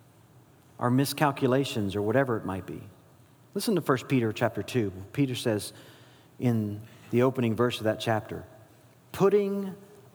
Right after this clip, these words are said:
aside all malice, deceit, hypocrisy, envy, and slander.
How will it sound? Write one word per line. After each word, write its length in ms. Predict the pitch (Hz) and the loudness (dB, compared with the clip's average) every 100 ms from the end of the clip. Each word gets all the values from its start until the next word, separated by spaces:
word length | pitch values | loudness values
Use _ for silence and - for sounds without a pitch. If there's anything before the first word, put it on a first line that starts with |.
| - | -8
aside 800 | 120 - - 131 98 87 87 - - - - - _ - _ - | -6 -4 0 0 0 -6 -10 -14 -20 -20 -20 -20 _ -20 _ 0
all 640 | 123 139 156 156 147 - - - - | 2 4 2 0 -2 -8 -16 -18 -8
malice, 960 | 101 113 120 135 165 175 - - - - - - - - - _ _ _ - | -2 2 4 2 0 -2 -8 -10 -14 -20 -20 -20 -20 -20 -20 _ _ _ -10
deceit, 500 | - - 139 156 - - - - - - - - - - - | -6 0 0 0 -6 -20 -20 -20 -20 -20 -20 -20 -20 -20 -8
hypocrisy, 880 | 107 - 123 131 147 - 147 147 147 - - - - - - - | -6 0 0 2 -2 -2 -4 -4 -6 -16 -20 -20 -20 -20 -20 -2
envy, 500 | 127 135 135 135 139 - - - - - - | 2 2 2 0 -4 -14 -20 -20 -20 -20 -6
and 160 | 110 101 | -4 -4
slander. 480 | - 107 92 87 | -2 -2 -2 -6